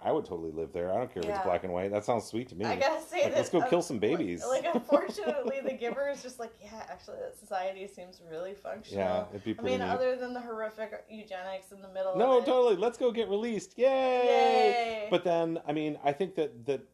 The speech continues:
Speaker 1: the city of Ember, despite all of its, like, life-threatening flaws, would be a
Speaker 2: <laughs>
Speaker 1: wonderful place to live. I would
Speaker 2: Yeah.
Speaker 1: love to live there. It would be so
Speaker 2: So
Speaker 1: cool.
Speaker 2: cool,
Speaker 1: You know,
Speaker 2: yeah.
Speaker 1: I don't know that I'd wanna be a, a messenger, but, like, I'd be a pipe fitter or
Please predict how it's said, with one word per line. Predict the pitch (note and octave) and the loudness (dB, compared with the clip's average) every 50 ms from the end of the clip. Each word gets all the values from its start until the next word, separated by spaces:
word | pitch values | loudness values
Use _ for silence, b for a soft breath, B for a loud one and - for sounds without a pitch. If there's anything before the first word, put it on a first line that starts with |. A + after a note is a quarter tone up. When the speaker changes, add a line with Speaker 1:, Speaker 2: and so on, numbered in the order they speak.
| _ _ - - - | _ _ -20 -16 -10
Speaker 1:
the | B2+ C3+ | -8 -6
city | C3 - F#3 G3+ G3 | -2 0 2 4 4
of | E3 B2+ | 4 4
Ember, | A#2+ A#2+ B2 C#3 C#3+ C#3+ | 4 4 4 4 4 4
despite | C#3 B2 B2+ - - - B2+ B2 B2 - - - | 2 0 -4 -6 -2 0 0 0 0 -4 -10 -2
all | - A#2+ A#2+ B2+ D3+ D#3+ | 4 6 6 8 6 4
of | C#3 | 2
its, | C3 A#2+ A2+ - - - - _ _ _ _ _ _ _ _ _ - | 0 -2 -4 -6 -12 -14 -16 _ _ _ _ _ _ _ _ _ 0
like, | B2 A#2 G#2+ G2+ G2+ - - - | 2 2 2 2 0 -6 -8 -4
life-threatening | A#2+ D3 D#3+ D#3+ - - D#3+ C3 A2+ A2 G2+ F#2+ | 0 0 0 2 2 2 0 2 2 0 -2 0
flaws, | - A3 B3 B3 E3+ A2+ G2 F#2+ F#2+ - - - - - C#3+ | 2 4 6 6 6 4 4 2 -2 -6 -10 -16 -18 -2 2
would | C4+ D4+ - | 4 4 4
be | F#3 F3 | 4 2
a | C#3+ A#2 | 2 2
Speaker 2:
<laughs> | B2 F3 A3+ | 4 4 2
Speaker 1:
wonderful | C#4+ D#4+ C4+ - - A2+ | 4 4 2 -2 -4 -6
place | - - - - - | -10 -12 -16 -18 -14
to | - - C#3 | -12 -10 -10
live. | F2+ F#2 G#2+ - - A3 D#3+ | -8 -8 -6 0 0 2 2
I | D#3 E3+ | 4 2
would | G#3 G3+ F3 D#3 | 2 0 -2 -4
Speaker 2:
Yeah. | D3 E3+ | -2 2
Speaker 1:
love | G3+ G#3+ C4+ - | 2 2 2 2
to | - C#3+ | 0 -4
live | A#2+ C3 E3 G3 G3 | -2 -2 -2 -2 -2
there. | D#3+ B2+ G#2 G#2 | -2 -2 -2 -2
It | B2 | -2
would | C#3+ - | -4 -4
be | F#3 F#3 | -6 -8
so | - - - G#3 G#3 G3+ | -6 -6 -2 -2 -2 -2
Speaker 2:
So | G3+ | -2
Speaker 1:
cool. | A3+ A#3 A#3+ A3 D#3+ B2 - | 0 2 4 4 4 4 2
Speaker 2:
cool, | C4 B3 A#3 A3+ A3+ A3+ C4 - - | 0 -2 -2 -2 -4 -4 -6 -10 -8
Speaker 1:
You | - - C#3 | -2 0 2
know, | C#3 | 2
Speaker 2:
yeah. | D3 D3 | 4 6
Speaker 1:
I | D#3 | 6
don't | D#3 D#3+ E3 D#3+ | 6 6 4 2
know | D#3 D#3 D#3 D3 | 2 2 2 2
that | D3 | 2
I'd | C#3+ C3+ | 0 0
wanna | C#3 C#3+ C#3 C3+ | -2 -4 -4 -4
be | C3 B2+ A#2 | -2 -2 -2
a, | A2+ G#2+ - - | -2 -4 -6 -10
a | G#2+ | -10
messenger, | G#2+ G#2 A#2 D#3 - - E4 G3 C3+ A#2+ G#2+ | -8 -4 -4 -4 -4 -4 -4 -4 -2 -2 -2
but, | G2 G2+ A2+ G2+ | -2 -2 -6 -6
like, | G2 G2+ G2 F#2+ - - _ _ - - - _ _ _ _ _ - - - - | -6 -6 -6 -8 -10 -16 _ _ -20 -20 -20 _ _ _ _ _ -20 -20 -14 -10
I'd | - D#3+ F#3+ - | -8 -8 -6 -4
be | C#4 D#4+ | -4 -4
a | D4 - - _ - - - - _ - | -4 -4 -8 _ -20 -20 -20 -20 _ -6
pipe | - F2+ G2 - - | -4 -4 -4 -6 -4
fitter | - - G2+ A2 C3 D#3+ | -4 0 2 2 2 2
or | F3 E3 A#2+ G2+ F#2 F2+ | 2 2 0 0 -2 -4